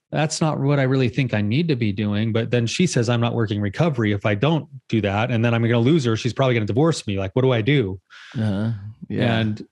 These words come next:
Speaker 1: and, and they're stuck in this kind of wrangling place right now where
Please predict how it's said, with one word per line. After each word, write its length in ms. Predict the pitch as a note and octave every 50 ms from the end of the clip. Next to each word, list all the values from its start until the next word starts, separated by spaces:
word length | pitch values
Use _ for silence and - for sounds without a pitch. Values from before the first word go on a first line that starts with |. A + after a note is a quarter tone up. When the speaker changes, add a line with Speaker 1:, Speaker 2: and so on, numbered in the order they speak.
| _ _
Speaker 1:
and, 300 | - C3 B2+ B2 A#2+ - _ - -
and 320 | D3 C3+ C3 B2+ B2+ - _ _ _ _
they're 220 | C#3 B2+ C#3 C#3 C3
stuck 420 | - - - - F3 F#3 F3 -
in 140 | D#3+ C#3+ C3+
this 220 | B2+ A#2+ A2+ -
kind 260 | - - C#3+ C3+ C3
of 200 | B2 G#2+ G#2 G2+
wrangling 600 | A2 A#2 C3+ D3+ E3+ F3 D3 C#3 B2 A#2+ A#2 A2 G#2
place 480 | - - - C#3+ D#3 D3+ D3 - -
right 240 | A2+ G#2+ G#2+ A2+ A#2+
now 460 | A#2 G#2 G#2 G#2 G2+ G2+ G2+ G2+ G2+ G2 _ _ _ _ _ - - - - - - _ _
where 520 | - B2+ B2+ B2 A#2+ A#2 A2+ A2 G#2+ G#2